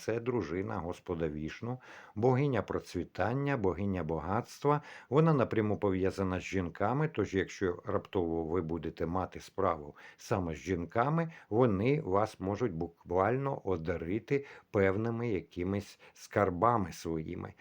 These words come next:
Сьогодні Лакшмі вам допомагає вирішити саме комерційні питання, зверніть на це увагу. І також представники знаку Терези для вас важливий час — це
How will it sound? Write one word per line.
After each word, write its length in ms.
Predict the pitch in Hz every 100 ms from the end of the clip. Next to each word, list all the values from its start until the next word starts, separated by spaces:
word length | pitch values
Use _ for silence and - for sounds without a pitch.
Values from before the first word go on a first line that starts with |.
| - -
Сьогодні 600 | - 131 120 143 139 135
Лакшмі 680 | 127 113 - - 107 120 127
вам 320 | 98 104 101
допомагає 720 | 98 - 92 90 98 110 113
вирішити 600 | 98 98 98 - 95 -
саме 360 | - 107 98 92
комерційні 800 | - 101 98 - - 92 82 82
питання, 680 | - 90 - 113 139 143 127
зверніть 680 | 87 90 85 85 101 - - -
на 180 | 135 127
це 380 | - - 87 90 - _
увагу. 600 | 143 135 135 87 78 78 - -
І 180 | 165 180
також 400 | 170 151 - 143
представники 920 | - 123 - - 117 113 107 - 117
знаку 520 | 95 98 101 92 -
Терези 560 | 87 104 98 95 87 92
для 200 | 85 87
вас 360 | 87 82 - - -
важливий 720 | 104 90 92 87 80 80 - _ -
час — 360 | 101 82 - -
це 260 | - 80